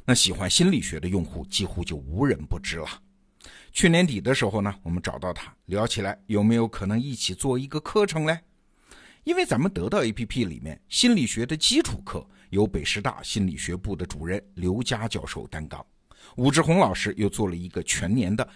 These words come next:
系统的心理学课程。那要再做一门心理学课，应该从哪个角度入手呢？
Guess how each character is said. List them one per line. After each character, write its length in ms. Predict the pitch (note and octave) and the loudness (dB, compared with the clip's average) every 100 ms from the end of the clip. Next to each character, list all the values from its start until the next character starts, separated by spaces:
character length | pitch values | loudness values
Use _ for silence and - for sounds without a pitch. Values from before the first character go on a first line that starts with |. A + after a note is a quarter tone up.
| - | -2
系 280 | - - C4+ | 2 4 2
统 160 | - - | -2 -8
的 100 | - | -12
心 240 | D#2 - G2 | -4 0 0
理 100 | D#2+ | -2
学 200 | - D#2+ | -6 -8
课 200 | - D#2+ | -8 -8
程。 160 | - - _ _ - - - | -10 -14 _ _ -20 -18 2
那 100 | B3 | 4
要 80 | C4+ | 4
再 180 | - G4 F#4+ | 2 2 2
做 180 | A#3+ A2+ | 2 2
一 100 | G2+ | 4
门 160 | G2+ G2 | 2 2
心 240 | - A#2 | 2 2
理 120 | F#2+ | 0
学 180 | C#2 E2 | -4 -6
课， 260 | E2 G#2+ - - _ | -6 -8 -12 -14 _
应 160 | G3+ G#3 | 4 4
该 140 | F#3 | 2
从 260 | - G3 F3+ | 0 2 4
哪 100 | G2+ | 2
个 220 | - A2+ | 0 0
角 240 | - F#2 | 2 2
度 140 | F2 A2+ | 0 0
入 180 | A#2+ | 0
手 240 | G#2+ - | 0 -4
呢？ 80 | - | -8